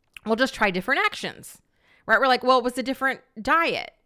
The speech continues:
It wasn't the diet. The, the diet was the problem. So I gotta try a different diet. Or I hear this, there's this new exercise program, so I'll try that one." Or let's say it's you and trial. Well, l-, well, it was this method. That was the problem. So let me go try this other method. Or it was this technique. So let me go try this other technique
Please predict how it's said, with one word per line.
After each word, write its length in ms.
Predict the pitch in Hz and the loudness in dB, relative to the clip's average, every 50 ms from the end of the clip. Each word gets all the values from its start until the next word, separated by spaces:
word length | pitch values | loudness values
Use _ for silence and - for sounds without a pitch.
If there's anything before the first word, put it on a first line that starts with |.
| _ _ _ _ _ _ - | _ _ _ _ _ _ -6
It 60 | 208 | 0
wasn't 220 | 226 254 254 277 | 0 0 0 0
the 60 | 262 233 | 0 2
diet. 300 | 247 269 262 226 - 196 | 4 4 4 4 2 0
The, 80 | 214 | -2
the 100 | 196 214 | -2 -2
diet 260 | 196 247 285 311 277 | 0 2 2 2 2
was 120 | 220 196 165 | 0 -4 -6
the 80 | - | -8
problem. 420 | 160 - 170 123 110 127 127 135 165 | -6 -4 -4 -4 -4 -6 -8 -10 -8
So 120 | - 214 | -4 -4
I 40 | 208 | 0
gotta 160 | 214 233 220 | 0 0 0
try 140 | - 240 214 | 0 -2 -4
a 20 | |
different 260 | 185 196 185 208 170 185 | -2 -4 -6 -6 -4 -2
diet. 220 | 247 247 208 - | 0 0 2 2
Or 140 | - 220 - | 2 2 4
I 100 | 226 233 | 2 2
hear 160 | 233 262 285 | 2 0 -4
this, 180 | 240 269 247 - | -4 -4 -6 -6
there's 180 | 240 226 202 | -6 -8 -8
this 140 | 214 196 - | -8 -8 -6
new 120 | 226 220 | -6 -4
exercise 540 | 151 214 302 - - 302 - - 196 170 165 | -2 -2 -4 -4 -6 -12 -8 -6 -6 -6 -4
program, 300 | - 180 165 160 156 156 | -4 -6 -6 -6 -6 -8
so 120 | 156 - 208 | -8 -8 -8
I'll 40 | |
try 200 | 202 214 220 202 | -4 -2 -2 -2
that 260 | 185 190 214 220 - 113 | 0 2 0 0 0 -4
one." 200 | 123 90 - - _ _ _ _ _ _ _ _ _ - - _ _ _ _ | -8 -12 -12 -14 _ _ _ _ _ _ _ _ _ -20 -20 _ _ _ _
Or 360 | - 214 208 214 202 196 208 | 0 2 4 4 4 4 2
let's 240 | 190 220 220 - - | 2 -2 -2 -2 -2
say 180 | - 226 214 214 | -2 0 0 0
it's 220 | 208 202 - - | 0 -2 -6 -8
you 280 | 214 214 214 214 202 202 | -6 -4 -2 0 0 0
and 160 | 185 185 190 | -2 -2 -4
trial. 440 | - - 302 311 285 208 - - 90 151 214 | -4 0 2 2 2 0 -2 -6 -6 -6 -6
Well, 200 | 208 208 - - - - | -6 -6 -8 -8 -10 -14
l-, 80 | 160 - - | -12 -6 -2
well, 140 | 220 226 233 | -2 0 0
it 40 | 214 | 0
was 120 | 220 202 | -4 -4
this 180 | 220 214 - 254 | -6 -8 -4 -2
method. 380 | 277 - 196 - 180 151 165 | -2 0 0 -2 -4 -2 0
That 120 | 220 262 262 | 0 0 0
was 120 | 254 - | 0 -4
the 100 | - 170 | -6 -8
problem. 420 | - 170 113 214 233 202 196 247 | -6 -6 -6 -6 -6 -10 -12 -12
So 100 | - - | -8 -6
let 100 | 220 220 | -4 -4
me 40 | 220 | -2
go 80 | 208 202 | -2 -2
try 160 | - 220 190 | -2 -4 -6
this 140 | 180 175 240 | -4 -4 -4
other 180 | 269 247 226 | -2 -2 -2
method. 400 | 175 143 123 156 - - - - | -4 -6 -8 -10 -10 -12 -10 -8
Or 40 | 165 | -8
it 40 | 170 | -8
was 140 | 180 180 - | -8 -8 -10
this 120 | 226 - | -12 -12
technique. 400 | - - 220 - - 175 175 - | -8 -8 -8 -8 -6 -8 -10 -10
So 120 | - - 190 | -10 -8 -8
let 20 | |
me 60 | 185 175 | -6 -6
go 140 | 185 170 | -6 -6
try 160 | 175 - 185 160 | -6 -6 -8 -8
this 180 | - 147 - | -8 -6 -6
other 160 | 233 262 247 | -4 -4 -4
technique 480 | 190 - 165 - - 160 147 - - | -6 -8 -10 -12 -10 -12 -14 -14 -16